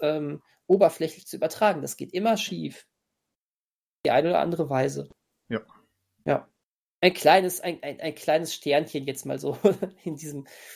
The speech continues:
Speaker 1: sich dem Ende neigenden, ähm, News-Rückblick-Podcast, aber, ähm, wenn wir da schon grad bei sind, ne?
Speaker 2: Auf jeden Fall. Wie gesagt, ich, ich bin dafür immer zu haben.
Speaker 1: Definitiv. Ja, ähm, dann hätte ich noch gerne,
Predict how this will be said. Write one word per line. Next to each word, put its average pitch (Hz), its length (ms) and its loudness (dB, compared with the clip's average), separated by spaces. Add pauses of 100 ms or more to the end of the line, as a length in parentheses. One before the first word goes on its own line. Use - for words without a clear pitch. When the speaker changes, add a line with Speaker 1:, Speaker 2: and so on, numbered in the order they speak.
(520)
Speaker 1:
sich 165 120 -2
dem - 140 0
Ende 190 260 2
neigenden, 160 640 2
ähm, 143 520 -4
News-Rückblick-Podcast, 151 1500 -6
aber, - 360 -2 (760)
ähm, 135 360 0
wenn 139 100 8
wir 165 80 4
da 175 80 6
schon 170 160 -2
grad 156 220 0
bei 147 180 2
sind, 151 300 -6
ne? 151 160 -8 (580)
Speaker 2:
Auf 120 140 -8
jeden 101 160 -8
Fall. 135 300 -2
Wie 131 120 -2
gesagt, 156 320 -2
ich, - 340 -16 (140)
ich 143 240 -8
bin 135 140 -2
dafür 123 280 -4
immer 110 200 -2
zu 98 180 -8
haben. 98 360 -10 (800)
Speaker 1:
Definitiv. 135 560 -4 (960)
Ja, 190 140 12
ähm, 180 220 0 (180)
dann 165 100 -2
hätte 185 180 -4
ich 208 140 -4
noch 226 180 0
gerne, 190 340 -2